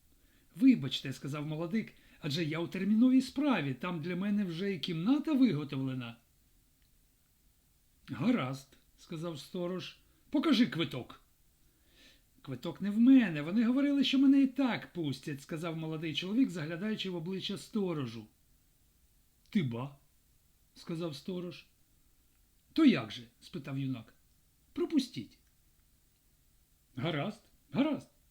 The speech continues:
сказав сторож, «ідіть». «А як пройти? Куди?» спитав молодик. «Адже я й дороги не знаю». «Вам куди треба?»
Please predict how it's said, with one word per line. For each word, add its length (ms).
сказав 340
сторож, 440
«ідіть». 460
«А 460
як 280
пройти? 560
Куди?» 400
спитав 400
молодик. 460
«Адже 260
я 180
й 140
дороги 500
не 120
знаю». 400
«Вам 300
куди 300
треба?» 560